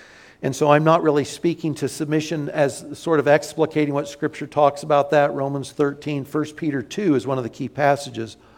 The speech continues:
on this. I simply want to point this out. You can live subject to authorities God has put over you and suffer from those same authorities because you're simply following Christ.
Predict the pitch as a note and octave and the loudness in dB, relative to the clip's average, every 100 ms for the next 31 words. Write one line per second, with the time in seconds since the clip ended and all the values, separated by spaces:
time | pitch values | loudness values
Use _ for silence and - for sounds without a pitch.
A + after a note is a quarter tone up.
0 | _ _ - D3 D3 A#2+ - - - E3 | _ _ 4 4 4 -2 -6 -20 2 2
1 | - B3+ B3 F#3 E3+ - E3 D3 D3+ C3 | 4 -2 0 2 2 0 -2 -2 -4 -2
2 | D#3 C3 A#2+ - _ _ _ _ _ _ | 0 2 0 -6 _ _ _ _ _ _
3 | _ C#3+ F3+ C#4 C#4 B3+ A#3 G#3 F#3+ F3 | _ -2 4 4 4 0 2 4 6 6
4 | - - - B3 C4+ C4 F3+ F3+ F3 D#3+ | 2 -4 0 0 0 0 4 4 4 -6
5 | - - G3 F#3 F3 F3+ E3 E3 G#3+ A3+ | -16 -6 0 2 2 2 0 2 6 8
6 | G#3+ E3+ D#3 - D#3+ F3 G3+ F#3 - G3 | 8 8 0 2 4 6 6 4 0 2
7 | G3 G3 E3 E3+ G#3 A3 G#3+ G#3 G#3 A3 | 2 0 6 8 8 2 0 0 0 0
8 | G#3+ - _ _ _ _ _ _ E3+ E3 | -6 -14 _ _ _ _ _ _ 0 0
9 | - - A#3+ A#3+ A3 G3 G3+ F#3+ F3+ E3+ | -2 4 4 6 2 4 4 4 6 4
10 | E3 G3 E3+ D3 - F#3+ E3 A2 C2+ - | 2 0 0 0 2 4 4 4 -2 -12
11 | - _ _ _ _ _ _ _ _ _ | -20 _ _ _ _ _ _ _ _ _
12 | _ _ _ _ _ _ D#3 D#3 F3 D3 | _ _ _ _ _ _ -4 4 2 2
13 | D3 F#3+ F3 D#3 - E3+ D3+ B2+ A2+ - | 0 -2 0 -2 4 4 4 2 -4 -2
14 | C3 G2+ - - | 0 0 -4 -16